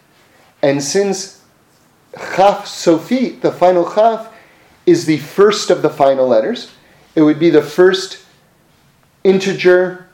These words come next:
above four hundred, which would be five hundred. You understand? And then, and then Mem Sofit would be, the final Mem would be six hundred, right? And it goes on.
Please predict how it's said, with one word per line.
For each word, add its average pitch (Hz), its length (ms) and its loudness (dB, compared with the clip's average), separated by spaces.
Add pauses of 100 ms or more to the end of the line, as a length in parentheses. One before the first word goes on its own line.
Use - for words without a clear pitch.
(280)
above 160 360 4
four 180 160 2
hundred, 139 400 -2
which 156 160 -2
would 165 100 -2
be 170 100 -2
five 214 240 0
hundred. - 260 -14 (1500)
You 139 100 -2
understand? - 380 -4 (800)
And 135 180 0
then, 139 420 -2
and 127 140 0
then 117 280 0
Mem 147 300 2
Sofit 180 500 -2
would 143 160 0
be, 131 380 -4 (460)
the 127 120 -2
final 156 300 0
Mem 156 200 0
would 127 140 0
be 107 260 -4
six - 300 -4
hundred, 127 260 -6 (800)
right? - 220 -8 (260)
And 117 100 -6
it 117 220 -10
goes 139 180 -2
on. 220 160 -6